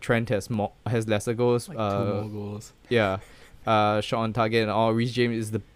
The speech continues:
Speaker 1: better attacker slash finisher. But in terms of passing and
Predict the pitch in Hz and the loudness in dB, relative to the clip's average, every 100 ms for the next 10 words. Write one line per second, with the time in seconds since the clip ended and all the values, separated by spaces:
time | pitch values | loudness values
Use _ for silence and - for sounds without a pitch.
0 | - 110 110 - 127 117 113 110 104 95 | 0 2 2 -2 0 2 0 -2 -4 -2
1 | 120 117 - 104 - 107 104 127 143 - | -2 -4 -4 -6 -4 -6 -2 -2 -2 -4
2 | - - - - 131 131 - 139 - 160 | -20 -20 -14 0 4 6 6 2 4 2
3 | 170 - 117 - - 123 113 143 139 113 | 2 0 0 0 2 4 4 2 0 -2
4 | 107 101 101 | -2 -4 -6